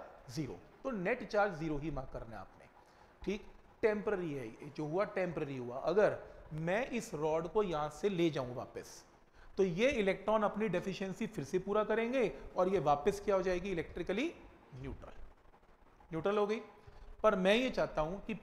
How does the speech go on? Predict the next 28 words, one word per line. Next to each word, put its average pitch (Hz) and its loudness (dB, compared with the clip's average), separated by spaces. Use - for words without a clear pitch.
परमानेंटली 214 2
चार्ज 175 4
रहे 147 -2
इसके 165 -4
ऊपर, 117 -6
तो 170 -2
मैंने 165 0
एक 202 -8
न्यूट्रल 175 0
बॉडी 180 2
ली, 208 -2
मैं 160 0
एक 196 0
positively 190 -2
चार्ज 180 2
body 170 2
ले 185 4
आया, 196 6
इसने 202 0
temporary 185 0
इसके - 0
ऊपर 185 2
negative 147 -2
charge 190 4
और 170 0
यहाँ 156 0
पर 196 4
positive 151 -2